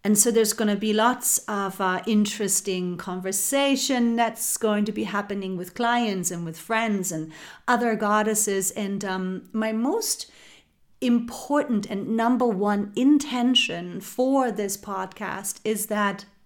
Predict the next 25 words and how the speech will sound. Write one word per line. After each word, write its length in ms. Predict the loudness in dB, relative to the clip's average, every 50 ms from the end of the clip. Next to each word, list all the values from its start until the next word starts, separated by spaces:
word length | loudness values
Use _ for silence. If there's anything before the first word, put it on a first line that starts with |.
| _ _ _ _ _ _ _ _ _ _ _ _ _ _ _ _ _ _ -20 -20 -20 -20 -20 -20 -10 -2
there's 200 | 2 2 2 2
gonna 220 | 2 2 2 2
be 120 | 2 0 -2
conversation, 760 | -4 -2 -4 -4 -2 -2 0 0 2 2 0 0 -2 -4 -6
yes, 340 | -4 -2 -2 -2 -2 -4 -8
and 140 | -8 -8 -6
there's 180 | -6 -6 -6 -6
gonna 180 | -6 -4 -4
be 240 | -4 -6 -4 0 4
information 840 | 6 6 6 4 0 -4 -4 -4 -2 -2 -4 -4 -4 -4 -6 -4
shared, 440 | -2 -2 0 0 0 0 0 -2 -4
sure, 340 | -6 -4 2 4 4 4 2
yes. 480 | 0 -2 0 0 0 -2 -4 -6 -6 -8 -12 -18 -20 -16 -6
And 180 | 0 2 4 4
that's, 300 | 4 4 2 0 0 0
again, 360 | 2 4 4 4 4 4 2 2
all 560 | 4 4 4 4 2 0 -2 -2 -8 -18 _ _ _ _ 0
masculine 640 | 2 2 4 2 0 -2 -4 -2 -2 -2 -2 -2
energy. 580 | -4 -4 -4 -6 -6 -8 -8 -10 -12 -12 -16 _ _ -20 _ _ _ _ _ _ _ _ _ _ _ _ _ _ _ _ _ _ _ -20 -20 -20 -20 _ _ 2
But 300 | 2 2 2 0 -6 -10 -12 _ _ _ _ _ -8
it's, 140 | -4 -2 0
of 220 | 0 0 -2 -4
course, 280 | -2 -2 0 0 0 -2
coming 360 | -6 -4 -2 0 0 0 0
from 600 | -2 -4 -4 0 2 2 4 4 4 2 2 -2